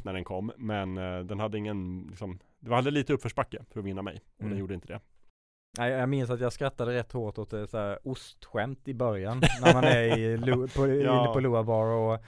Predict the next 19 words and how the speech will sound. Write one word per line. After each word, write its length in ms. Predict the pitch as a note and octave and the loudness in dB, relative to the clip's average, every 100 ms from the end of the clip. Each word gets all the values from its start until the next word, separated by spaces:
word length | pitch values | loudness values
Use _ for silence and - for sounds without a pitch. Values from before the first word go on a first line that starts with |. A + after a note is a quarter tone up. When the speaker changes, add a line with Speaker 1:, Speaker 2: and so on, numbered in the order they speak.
| - - | -20 -6
Speaker 2:
det 100 | B2+ | 0
är, 60 | A#2+ | 0
det 180 | B2 | 2
är 60 | C3 | 2
någon 460 | A#2+ A#2 A2+ A#2 A2 | 2 0 -2 -4 -2
gammal 520 | A#2 A2 A2 A2 G#2+ | -2 0 0 -2 -6
pirat 440 | - A#2+ G#2 G2+ | -2 0 0 0
där 160 | A#2+ G#2 | -2 -2
som 220 | A#2 G#2+ | -4 -6
Speaker 1:
Mm. 120 | A2 | -4
Speaker 2:
håller 180 | A#2 A#2 | -4 -6
på, 260 | G2+ A2 A2 | -4 -4 -4
han 180 | A2 C3 | -4 0
gör 240 | B2+ A2+ - | 0 0 -2
ordvitsar 560 | D#3+ B2 A2 G#2+ - A2 | -6 -4 -4 -6 -6 -8
på 180 | A2+ - | -8 -8
ostar 520 | C3 - - F#2+ G#2 - _ - - | -8 -8 -8 -6 -6 -12 _ -20 -8
hela 340 | G#3 C#3 A2 G#2+ | -2 -2 -2 -4
tiden. 360 | G#2 F2+ A2 | -4 -6 -10